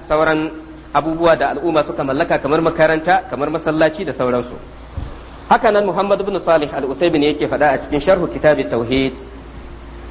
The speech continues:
mujallal na uku, shafi na ɗari da talatin da takwas, yake cewa,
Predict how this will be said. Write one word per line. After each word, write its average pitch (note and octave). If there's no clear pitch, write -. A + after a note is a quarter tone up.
mujallal D#3
na C#3+
uku, D3
shafi D3+
na C#3+
ɗari C#3
da C#3
talatin C3+
da C3
takwas, C#3+
yake D3
cewa, C3